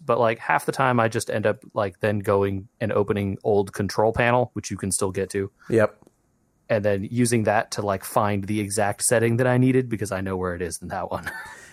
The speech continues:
Speaker 2: When I set up a new computer, I'm extremely meticulous about what's installed on it. And I really don't try to install anything extra, no extra drivers, no extra apps. Um,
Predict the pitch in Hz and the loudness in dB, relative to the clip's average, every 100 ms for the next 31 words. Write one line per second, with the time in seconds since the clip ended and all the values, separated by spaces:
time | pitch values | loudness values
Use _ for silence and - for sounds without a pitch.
0 | - 151 160 147 170 175 170 127 123 123 | 0 4 4 4 6 6 6 4 4 2
1 | 110 120 113 110 113 123 123 - 110 - | 2 4 6 6 6 4 4 0 -4 -2
2 | - 117 117 113 104 95 - 107 120 117 | 2 4 6 6 4 2 0 2 4 4
3 | - 110 107 98 110 - 110 104 - 104 | 2 2 2 4 4 2 -2 0 4 4
4 | 104 113 120 123 _ _ _ _ _ _ | 4 4 2 0 _ _ _ _ _ _
5 | _ _ _ - 113 104 104 101 - _ | _ _ _ 0 4 4 2 -2 -8 _
6 | _ _ _ 113 107 123 120 110 202 120 | _ _ _ 2 6 6 6 4 2 2
7 | - - 127 113 110 - 110 - 113 113 | -2 2 4 4 2 2 2 2 2 2
8 | 113 110 107 107 - 117 110 110 120 113 | 4 2 2 0 2 4 6 6 6 4
9 | 113 - 98 104 104 104 107 104 107 107 | 2 -2 2 4 6 4 4 2 4 4
10 | 107 110 - 110 104 - - _ _ 98 | 4 0 2 4 4 0 -20 _ _ 2
11 | 101 107 - - - - _ _ _ _ | 4 2 -2 -10 -12 -16 _ _ _ _
12 | 113 104 98 98 - | 2 4 4 0 -4